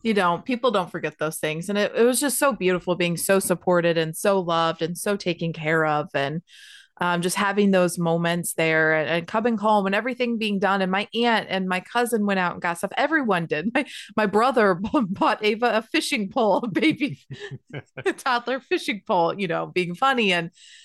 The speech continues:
Speaker 1: they set up the car seat and the stroller and, like, all of the things, like, everything was just getting done and we didn't have to do anything. You know, parents prepare months and months for a baby, but, like,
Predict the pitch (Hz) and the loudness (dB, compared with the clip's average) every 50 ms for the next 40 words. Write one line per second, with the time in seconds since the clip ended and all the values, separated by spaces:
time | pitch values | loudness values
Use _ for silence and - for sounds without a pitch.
0 | _ _ - 202 208 202 - 240 214 214 220 220 220 - - 220 - - - 262 | _ _ 0 0 0 2 2 0 2 2 2 0 0 -2 -6 -6 -4 0 2 2
1 | 254 254 262 - - 208 196 180 180 - - 185 185 185 185 180 190 180 214 208 | 2 2 0 -4 -6 -4 -2 -2 -2 0 0 0 0 0 0 -2 -2 -2 -2 -2
2 | - - - 269 247 240 226 214 202 185 170 160 160 - - 185 190 190 196 190 | -2 -2 0 2 2 4 4 4 2 2 2 2 0 0 0 -2 -2 0 0 -2
3 | 196 196 - - 202 240 285 320 349 330 294 - 262 254 - - 294 320 247 202 | -2 -2 0 2 4 4 4 4 2 0 0 0 -2 -2 0 -2 -2 0 -2 -4
4 | 202 - 190 180 - 196 220 240 269 285 269 - 320 302 302 277 240 226 - - | -4 -4 -6 -4 -2 -4 -2 0 0 -2 -2 -2 -4 -4 -2 0 0 0 0 -2
5 | 226 - - - 226 208 208 202 180 185 190 220 269 277 240 214 208 - - - | -4 -2 0 0 0 2 2 0 0 2 2 4 4 4 2 2 -2 -4 -8 -20
6 | - - - - _ - 214 214 220 254 262 311 302 269 247 262 247 - 247 208 | -20 -20 -20 -12 _ -4 -2 0 0 0 2 2 2 2 0 -2 -2 -2 -4 0
7 | 233 240 220 - 175 202 247 294 311 - - 92 - - - - 190 196 190 - | 0 0 0 0 0 -2 -2 -2 -4 -4 -6 -6 -6 -6 -4 0 2 2 2 2
8 | 220 202 220 247 254 247 - _ - 208 - 185 - 220 190 190 214 262 269 220 | 2 2 4 2 2 0 -4 _ -8 -8 -8 -6 -2 0 2 2 4 4 4 4
9 | 180 165 165 175 175 175 190 208 214 - 247 214 190 175 185 214 240 - - - | 4 2 2 2 0 2 2 0 0 -2 -2 0 2 2 2 0 0 -2 -2 0
10 | 214 196 170 151 170 165 208 262 247 247 202 180 180 226 247 - 160 165 160 160 | 0 0 2 0 0 0 0 -2 -2 -2 -2 0 0 0 0 0 0 -2 -2 -2
11 | - | -6